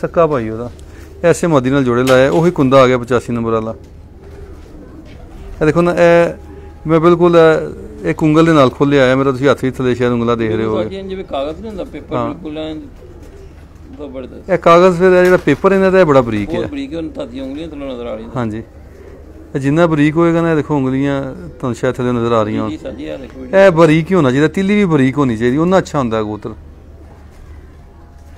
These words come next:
Speaker 1: ਔਰ ਇਹ ਆਪਣੇ ਭਰਾ ਨਾਲੋਂ ਵੀ ਜ਼ਿਆਦਾ ਮੁਲਾਇਮ ਜੱਤਲ ਹੈ।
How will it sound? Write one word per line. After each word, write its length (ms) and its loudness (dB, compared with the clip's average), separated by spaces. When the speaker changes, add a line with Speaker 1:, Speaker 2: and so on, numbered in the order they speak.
Speaker 1:
ਔਰ 120 4
ਇਹ 580 2
ਆਪਣੇ 200 -2
ਭਰਾ 260 0
ਨਾਲੋਂ 140 0
ਵੀ 60 -2
ਜ਼ਿਆਦਾ 200 0
ਮੁਲਾਇਮ 340 -2
ਜੱਤਲ 340 -4
ਹੈ। 40 -12